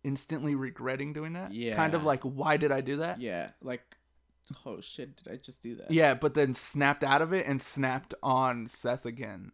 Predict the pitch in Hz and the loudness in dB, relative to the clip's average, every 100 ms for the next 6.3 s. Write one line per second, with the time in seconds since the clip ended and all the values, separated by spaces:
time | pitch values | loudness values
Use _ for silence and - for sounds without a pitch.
0 | - 120 113 107 107 - 117 110 - - | -10 -8 -8 -10 -14 -14 -14 -14 -18 -20
1 | 131 _ _ _ _ _ _ _ _ _ | -20 _ _ _ _ _ _ _ _ _
2 | - 131 147 131 - 143 139 131 135 123 | -16 -6 -4 -4 -4 -4 -2 -4 -6 -6
3 | - 117 107 - _ _ _ - 127 123 | -6 -6 -6 -10 _ _ _ -8 0 0
4 | 123 117 120 101 104 104 - 104 101 - | 0 -6 -8 -8 -10 -10 -12 -12 -12 -12
5 | - - 113 - - - 107 - - 127 | -12 -10 -8 -10 -10 -8 -8 -8 -8 -8
6 | 110 101 | -8 -10